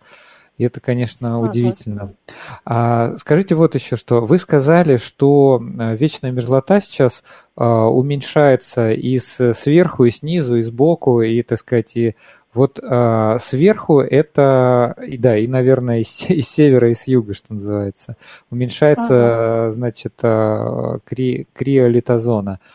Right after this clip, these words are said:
Speaker 1: А, м,
Speaker 2: Мгм.
Speaker 1: насколько я понимаю, допустим, сверху это прогрев, это, это потепление климата, да?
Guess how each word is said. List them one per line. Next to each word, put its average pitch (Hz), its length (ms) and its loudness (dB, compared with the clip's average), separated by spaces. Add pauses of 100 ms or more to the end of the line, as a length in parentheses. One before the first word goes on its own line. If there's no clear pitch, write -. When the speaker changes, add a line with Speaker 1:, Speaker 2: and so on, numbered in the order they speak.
(320)
Speaker 1:
А, 117 320 -2
м, 120 420 -8
Speaker 2:
Мгм. 120 200 -12
Speaker 1:
насколько - 360 -6
я 165 60 2
понимаю, 151 440 0
допустим, - 400 -2
сверху 170 400 -2
это 131 160 0
прогрев, 139 640 0
это, 117 220 -2
это 117 420 2
потепление 117 600 -4
климата, 104 520 -12
да? 139 260 -6